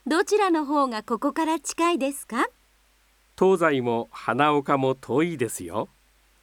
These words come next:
Speaker 2: 電車とバスで二時間ぐらいかかります。津島が一番近いですね。バスで三十分ぐらいですから。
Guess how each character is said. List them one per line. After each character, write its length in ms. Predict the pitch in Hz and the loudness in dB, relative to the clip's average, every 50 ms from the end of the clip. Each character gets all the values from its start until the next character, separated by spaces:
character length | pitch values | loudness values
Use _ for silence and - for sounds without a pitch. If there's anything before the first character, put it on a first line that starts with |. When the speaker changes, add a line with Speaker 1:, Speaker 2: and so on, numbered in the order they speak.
| _ _ _ _ _ _ _ _ _ - | _ _ _ _ _ _ _ _ _ -4
Speaker 2:
電 300 | 107 147 160 196 214 196 | 0 2 2 2 2 0
車 160 | - 214 202 | 0 0 0
と 160 | - 202 190 | 2 2 2
バ 160 | 165 175 175 | 2 2 0
ス 140 | - - 117 | 0 -4 -4
で 160 | 101 107 98 | -2 -2 -2
二 160 | 98 107 117 | -2 -2 -4
時 120 | 127 175 185 | -4 -2 0
間 280 | 208 196 190 190 196 | 2 4 4 4 4
ぐ 80 | 196 185 | 4 4
ら 100 | 160 123 | 4 2
い 100 | 98 95 | 0 -2
か 120 | - - - | -8 -12 -10
か 80 | 110 | -10
り 100 | 104 95 | -8 -8
ま 140 | 80 78 76 | -10 -12 -12
す。 260 | - - - - - _ _ _ _ _ _ _ _ _ _ _ _ _ _ _ _ _ _ _ _ _ _ _ _ _ _ _ _ - | -14 -14 -16 -16 -20 _ _ _ _ _ _ _ _ _ _ _ _ _ _ _ _ _ _ _ _ _ _ _ _ _ _ _ _ -14
津 140 | - - - | -12 -6 -2
島 300 | - 240 240 226 196 170 | 0 4 4 4 4 4
が 140 | 135 110 | 2 2
一 220 | 101 101 101 - 143 | 0 -2 -4 -4 -2
番 300 | 113 151 151 143 135 139 | 0 2 2 2 0 -2
近 240 | - - - 160 156 | -4 -2 0 0 0
い 100 | 123 92 | 0 -2
で 80 | - | -8
す 140 | - - 95 | -12 -6 -4
ね。 180 | 107 127 123 - _ _ _ _ _ _ _ _ _ _ _ _ _ _ _ - | -2 -4 -4 -4 _ _ _ _ _ _ _ _ _ _ _ _ _ _ _ -14
バ 220 | 98 92 143 165 | -4 0 0 0
ス 160 | 185 - 160 123 | 0 -2 -2 -2
で 120 | 120 110 | -2 -2
三 260 | - - 131 143 165 | 0 0 -2 -2 -2
十 120 | 156 180 170 | -2 -4 -8
分 340 | - _ - 170 165 165 | -4 _ 0 2 2 2
ぐ 100 | 160 156 | 2 2
ら 100 | 143 123 | 2 2
い 80 | 104 98 | 0 -2
で 100 | - 95 | -6 -8
す 120 | - - | -12 -12
か 100 | - 92 | -14 -16
ら。 180 | - - - - | -16 -16 -18 -18